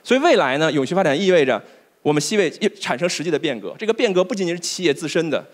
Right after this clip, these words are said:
甚至是带领整个行业产生相应的变革。然后对气候问题的这个负责呢，意味着引领气候行动的这样子的一个变革。你需要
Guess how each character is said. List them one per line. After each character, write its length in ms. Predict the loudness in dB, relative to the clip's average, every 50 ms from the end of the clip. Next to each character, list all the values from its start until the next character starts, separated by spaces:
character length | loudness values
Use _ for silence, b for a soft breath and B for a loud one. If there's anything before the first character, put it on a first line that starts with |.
| b b
甚 160 | b -2 -2
至 80 | 0 2
是 80 | 2 2
带 160 | 2 2 0
领 140 | 2 0 0
整 100 | -2 -4
个 80 | -6
行 240 | -6 -8 -8 -6 -4
业 140 | 0 -2 -2
产 140 | -2 -2 -8
生 80 | -6 -4
相 180 | -4 -2 -2
应 60 | -2
的 60 | -2 -2
变 200 | -2 -2 -4 -4
革。 160 | -6 -10 -12 -14 B B B B B B
然 120 | B 0 0
后 60 | 2
对 120 | 2 0
气 200 | 0 0 0 2
候 120 | 4 4 4
问 120 | 4 4 2
题 100 | 0 0
的 80 | 0 2
这 80 | 2
个 80 | 2 0
负 180 | 0 0 -4
责 160 | 0 0 2 2
呢， 140 | 2 2
意 100 | 0 2
味 80 | 0 2
着 80 | 0 2
引 160 | 0 0 0
领 160 | 0 0 -2
气 200 | -4 -4 -4 -2
候 120 | 0 0
行 300 | 0 -2 -4 -8 -6 -2
动 140 | -2 0 0
的 80 | 0 0
这 80 | 0
样 140 | 0 -2 -2
子 100 | -4 -8
的 60 | -10
一 40 | -8
个 80 | -8 -6
变 180 | -6 -6 -8
革。 140 | -6 -6 -8
你 80 | -6 -4
需 100 | -2 0
要 100 | 0 0